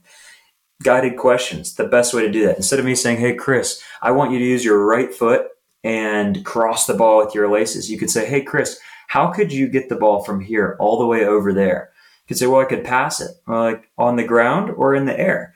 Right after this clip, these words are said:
So I'm getting you to come to the conclusion yourself. And that way, hopefully, it's gonna stick in your memory, memory longer because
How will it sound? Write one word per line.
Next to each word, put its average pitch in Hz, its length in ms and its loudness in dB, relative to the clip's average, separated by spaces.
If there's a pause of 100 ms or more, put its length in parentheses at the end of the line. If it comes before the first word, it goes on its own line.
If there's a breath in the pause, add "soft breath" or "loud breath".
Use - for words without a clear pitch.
(320 soft breath)
So 139 180 2
I'm 156 80 2
getting 160 320 2
you 143 460 6
to 123 120 -2
come 117 280 -2
to 113 200 -2
the 101 160 0
conclusion 104 600 0
yourself. 95 580 0
And 107 80 -8
that 120 180 -2
way, 110 300 0
hopefully, 101 640 2
it's 104 200 -4
gonna 117 180 -4
stick - 380 -4
in 107 100 -6
your 113 160 -2
memory, 101 640 -2
memory 104 360 -4
longer 104 380 2
because 98 520 -6